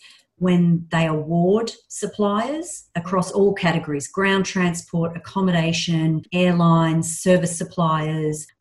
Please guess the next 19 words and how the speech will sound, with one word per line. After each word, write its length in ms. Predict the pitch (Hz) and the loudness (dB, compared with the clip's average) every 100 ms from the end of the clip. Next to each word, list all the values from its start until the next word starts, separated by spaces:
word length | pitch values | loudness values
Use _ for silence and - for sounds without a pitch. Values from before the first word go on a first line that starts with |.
| _ | _
But 140 | 185 190 | -4 0
also, 720 | 208 208 - 190 185 175 170 - _ - | 0 0 0 2 4 2 0 -6 _ -8
this 200 | 233 - | -6 -6
is 160 | 240 | -6
the 240 | 269 240 - | -6 -8 -2
ideal 640 | 175 170 170 170 175 165 | 2 4 4 2 2 0
opportunity 1000 | 156 160 165 - 156 160 156 139 139 214 - _ | 0 -6 -6 -6 -2 0 -2 -4 -6 -8 -12 _
for 160 | 170 160 | -6 -2
organisations 1120 | 175 170 170 160 151 156 160 - 160 151 165 - | -2 0 0 0 -2 -4 -4 -4 -2 -2 -2 -6
to 300 | - 170 156 - - _ _ | -4 -4 -4 -8 -20 _ _
pull 180 | - 240 | -6 2
in 180 | 196 180 | 6 8
what 180 | 180 180 | 8 6
we 80 | 170 | 2
refer 320 | 165 - 170 | 0 0 -2
to 180 | 165 165 | -2 -4
as 120 | 151 | -4
the 100 | 156 | -4
leakage. 680 | 139 147 - 143 123 - - | -4 -4 -6 -10 -10 -12 -14